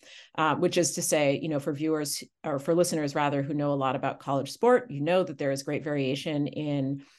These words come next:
the, um, spending and resource allocation practices. There are some institutions that spend tens of millions, if not hundreds of millions of dollars annually on their athletic programs,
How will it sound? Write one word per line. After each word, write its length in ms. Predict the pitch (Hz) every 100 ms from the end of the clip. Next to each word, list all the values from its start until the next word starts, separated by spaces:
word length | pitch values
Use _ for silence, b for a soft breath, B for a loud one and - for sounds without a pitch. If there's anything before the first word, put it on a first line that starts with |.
| B B B -
the, 500 | 147 147 135 139 - -
um, 340 | 147 135 131
spending 840 | 127 - 185 180 175 - 170 160 156
and 220 | 156 147 143
resource 320 | 165 165 156
allocation 480 | 135 135 131 160 185
practices. 600 | 185 185 208 - 196 190
There 120 | 143
are 40 |
some 220 | 139 160 151
institutions 580 | 147 143 147 143 143
that 160 | 143 -
spend 540 | - 151 147 143 143 139 _ _ _ _ _ _ _ _ _
tens 320 | - 175 165
of 100 | 156
millions, 400 | 143 147 165 170
if 100 | 151
not 220 | 151 135 120 _ - 139
hundreds 340 | - 165 165 151
of 80 | 143
millions 220 | 156 147
of 80 | 139
dollars 300 | 135 151 143
annually 460 | 147 151 180 190
on 200 | 143 151
their 120 | 147
athletic 380 | 131 143 151 143
programs, 560 | - 147 190 214 233